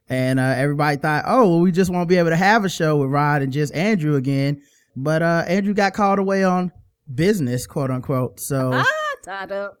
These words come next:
Speaker 1: yeah, he had no idea he was working for me the whole time. So, um, but let's, uh, get into this episode. Karen, can you give me the plot summary for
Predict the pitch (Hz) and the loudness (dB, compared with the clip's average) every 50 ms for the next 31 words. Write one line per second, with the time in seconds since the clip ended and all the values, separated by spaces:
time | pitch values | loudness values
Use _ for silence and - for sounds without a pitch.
0 | _ - - 156 190 185 139 117 - - 185 185 185 190 170 156 165 160 165 165 | _ -8 -4 -2 0 0 0 -2 -4 -4 -2 0 2 2 2 0 0 0 0 0
1 | 165 160 151 151 151 139 151 147 147 143 139 127 135 139 135 131 131 - 135 131 | 0 0 0 0 0 0 0 0 0 0 -2 -2 -2 -2 -2 -4 -4 -4 -2 0
2 | 131 127 120 120 117 143 131 120 123 120 143 127 117 110 110 110 - _ _ _ | 0 0 -2 -2 -2 -2 -2 -2 -4 -4 -4 -4 -4 -4 -6 -8 -10 _ _ _
3 | - - - 117 110 110 110 107 _ _ _ - - _ _ _ - 143 160 160 | -16 -10 -8 -6 -6 -6 -6 -8 _ _ _ -20 -20 _ _ _ -4 -2 0 0
4 | 160 160 151 151 151 - - _ _ _ _ - 147 160 165 175 202 240 262 247 | 2 2 2 0 0 -2 -6 _ _ _ _ -6 -2 0 0 2 4 2 2 2
5 | 233 208 196 190 180 170 165 160 175 175 165 165 156 - 180 160 147 156 156 156 | 2 0 2 2 2 0 0 0 -2 0 0 -2 -2 -2 -2 -2 -2 -2 -4 -4
6 | 165 143 143 147 - - 147 135 139 - - - 214 226 247 247 214 165 135 139 | -4 -6 -4 -4 -4 -4 -4 -4 -4 -6 -4 -2 0 2 2 2 2 2 0 -2
7 | 151 151 _ _ _ _ _ _ _ _ _ _ _ _ - 160 143 156 180 214 | -4 -6 _ _ _ _ _ _ _ _ _ _ _ _ -6 -6 -4 0 0 2
8 | 240 202 180 214 208 196 196 190 190 190 180 147 139 - - - 175 185 190 180 | 2 2 4 4 4 4 4 0 0 0 0 -2 -4 -8 -6 -4 0 0 0 0
9 | - _ _ _ _ _ _ - - - - 175 180 180 165 156 147 135 127 131 | -2 _ _ _ _ _ _ -18 -14 -6 -4 -2 0 0 0 0 0 -2 -2 -6
10 | 127 _ _ _ - - 156 156 160 147 143 139 127 131 131 | -8 _ _ _ -8 -4 0 0 2 2 2 0 0 -2 -4